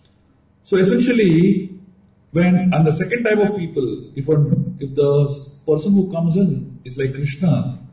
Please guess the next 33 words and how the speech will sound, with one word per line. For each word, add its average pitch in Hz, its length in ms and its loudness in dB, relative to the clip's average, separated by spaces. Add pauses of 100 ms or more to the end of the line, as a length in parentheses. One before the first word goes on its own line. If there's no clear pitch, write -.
(920)
so - 160 -20
the 151 120 -4
agenda 233 380 2
that 240 200 2
Krishna 202 300 -4
came 185 280 2
with 180 140 -4
was 190 520 -8
holistic 165 420 -4
growth. 117 280 -6 (1500)
So - 220 -4
as 190 200 0
soon 262 140 0
as 269 300 2
Krishna 247 400 0
came 202 260 4
in, 151 580 2 (680)
he 208 120 2
did - 480 0 (220)
three 226 240 -4
things - 580 -4
essentially. 127 520 -4 (1800)
This 165 240 2
is 180 160 2
the 185 100 2
way 180 120 4
in 190 180 4
which 185 140 0
you 175 240 0
train 156 240 -2
leaders 143 340 -2
for 139 80 -2
future. 110 320 -18